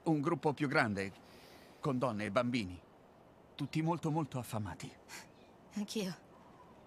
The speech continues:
Speaker 2: Donne e bambini, tutti molto affamati.
Speaker 1: Beh, potremmo fare uno scambio per un po' di carne.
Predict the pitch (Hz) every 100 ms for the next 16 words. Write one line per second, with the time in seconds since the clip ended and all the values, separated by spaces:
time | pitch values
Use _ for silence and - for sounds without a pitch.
0 | - - - - - - 226 233 220 226
1 | 190 185 165 151 - - - - - 233
2 | 214 190 - 190 - 165 139 - - -
3 | - - - - - - - - - -
4 | 143 135 107 - - - - - - -
5 | - - - - 135 147 127 - 139 123
6 | 117 101 - - - - - - - -
7 | 147 156 247 135 95 - 98 107 98 104
8 | - -